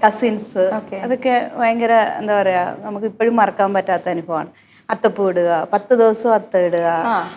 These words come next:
Speaker 1: അതും, ആ, പൂക്കളൊക്കെ പല വീടുകളിൽ നിന്നും പോയി മോഷ്ടിച്ചിട്ട് <laughs> പറിച്ചിടുക.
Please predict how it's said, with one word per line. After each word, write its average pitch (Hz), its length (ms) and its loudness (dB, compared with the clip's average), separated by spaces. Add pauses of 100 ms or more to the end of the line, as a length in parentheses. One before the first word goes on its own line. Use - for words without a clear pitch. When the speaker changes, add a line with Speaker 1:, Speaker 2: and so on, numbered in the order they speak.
(260)
Speaker 1:
അതും, 220 480 -4
ആ, 190 520 -2
പൂക്കളൊക്കെ 220 640 2
പല 214 160 4
വീടുകളിൽ 226 460 2
നിന്നും 220 380 -8
പോയി 208 140 -4
മോഷ്ടിച്ചിട്ട് 226 680 -4
<laughs> 269 840 6
പറിച്ചിടുക. 196 580 -2